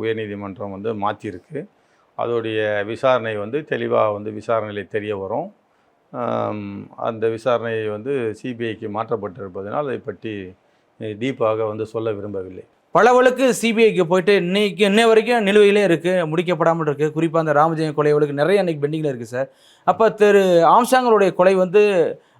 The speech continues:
Speaker 2: முழுமையா நடக்குமா எப்படி சார்? முழுமையா அந்த விளக்கம் வெளில வருமா, தெளிவு வருமா எப்படி சார்?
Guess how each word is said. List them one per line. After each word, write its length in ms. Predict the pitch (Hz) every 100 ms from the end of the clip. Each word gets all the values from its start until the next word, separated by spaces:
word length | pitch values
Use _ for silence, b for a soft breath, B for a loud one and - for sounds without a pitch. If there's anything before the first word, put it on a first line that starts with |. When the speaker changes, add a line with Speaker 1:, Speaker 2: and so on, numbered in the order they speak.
| -
Speaker 2:
முழுமையா 260 | 196 233 214
நடக்குமா 320 | 185 185 185
எப்படி 160 | 185 160
சார்? 220 | 151 139
முழுமையா 300 | 151 175 185
அந்த 460 | 190 175 151 143 135
விளக்கம் 400 | 135 165 170 147
வெளில 180 | 156 160
வருமா, 340 | 139 139 147
தெளிவு 340 | 147 151 165
வருமா 220 | 147 139 143
எப்படி 160 | 113
சார்? 220 | 110 113